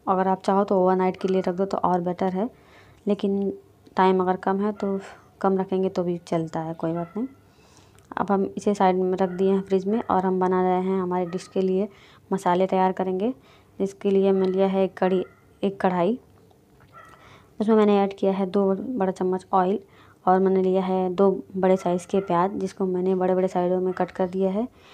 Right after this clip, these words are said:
और मैंने लिया है अदरक लहसुन, जिसको छील करके कट कर लिया है मैंने।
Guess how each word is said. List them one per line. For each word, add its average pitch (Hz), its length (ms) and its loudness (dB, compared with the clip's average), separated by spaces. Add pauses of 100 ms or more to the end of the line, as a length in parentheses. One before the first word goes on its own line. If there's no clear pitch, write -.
(240)
और 185 80 0
मैंने 185 200 0
लिया 185 220 0
है 190 200 -2
अदरक 190 420 -2
लहसुन, 208 440 -2 (720)
जिसको 196 300 -2
छील 196 260 0
करके 202 380 0 (200)
कट 185 140 -4
कर 196 160 0
लिया 190 220 0
है 190 100 0
मैंने। 196 240 0